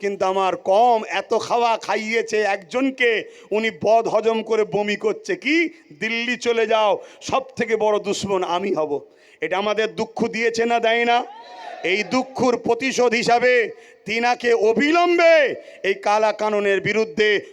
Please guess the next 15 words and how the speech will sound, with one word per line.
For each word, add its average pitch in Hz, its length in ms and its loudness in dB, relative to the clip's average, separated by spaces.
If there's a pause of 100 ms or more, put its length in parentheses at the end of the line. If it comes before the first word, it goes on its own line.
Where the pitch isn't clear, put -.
(180)
সুপ্রিম 214 440 -4
কোর্টে 208 260 0
যেতে 208 280 -2
হবে, 214 360 2 (240)
আমাদেরকে 220 600 0
সর্ব 226 380 2
আন্দোলনে 220 560 2
সহযোগিতা 233 640 2
করতে 226 360 0
হবে, 226 360 4 (280)
এবং 294 680 4 (640)
যদি 185 220 -2
থাকতে 196 520 -4
চাই 190 320 -2
বাংলায়, 185 600 2